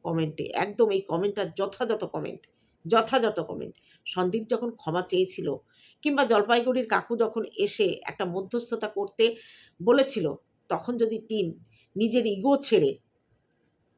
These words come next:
আর ইগো ছাড়বে কি করে? তুমি যে কমেন্টটা করেছো, ও তো ইগোর জন্য যায়নি, ও তো প্রেমের জন্য, ভালোবাসার জন্য। তার পুরনো প্রেমিক তার জীবনে ফিরে এসেছে এবং এই সম্পর্কটাকে নষ্ট করার জন্য সন্দীপ অনেক চেষ্টা করেছিল।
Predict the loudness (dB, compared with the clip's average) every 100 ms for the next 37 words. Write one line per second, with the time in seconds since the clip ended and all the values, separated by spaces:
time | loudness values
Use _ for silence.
0 | _ 0 2 2 -2 -2 0 0 0 0
1 | 2 0 -2 _ _ -6 -2 2 0 2
2 | -2 -2 -4 -2 -2 -2 -6 -6 _ _
3 | -2 0 2 4 6 6 4 2 2 2
4 | 2 2 2 2 4 2 2 -2 0 2
5 | 2 0 0 0 -2 0 0 2 0 -4
6 | -6 -8 -8 -12 _ _ _ _ 0 0
7 | 0 -2 0 0 -2 -2 -2 -2 -2 0
8 | 0 0 -2 2 2 2 -4 -4 -6 -8
9 | _ -20 -6 0 0 0 4 6 6 4
10 | -2 0 -2 0 -2 0 0 2 0 -2
11 | -2 0 0 2 0 0 -4 -4 -4 -2
12 | -2 -2 -4 -4 -4 -4 -2 -2